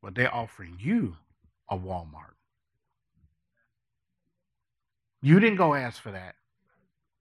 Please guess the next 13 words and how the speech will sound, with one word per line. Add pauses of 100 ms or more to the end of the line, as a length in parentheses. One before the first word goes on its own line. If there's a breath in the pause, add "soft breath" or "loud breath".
(1300)
Let,
let
me
give
you
the
truth.
You
didn't
go
ask
for
that.